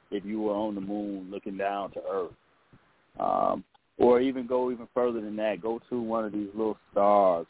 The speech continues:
which are so far out, you know, but, but they, you know, they may be even larger than the planet we stay on. And, you know, just imagine if there was life looking down on this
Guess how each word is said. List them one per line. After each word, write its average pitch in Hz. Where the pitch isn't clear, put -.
which 98
are -
so 104
far 95
out, 98
you 95
know, 87
but, -
but 107
they, 110
you 101
know, 95
they 98
may 104
be 101
even 98
larger 101
than 95
the -
planet 104
we 95
stay 107
on. 87
And, 98
you 113
know, 90
just 117
imagine 107
if 101
there 107
was 95
life 104
looking 98
down 98
on 95
this 101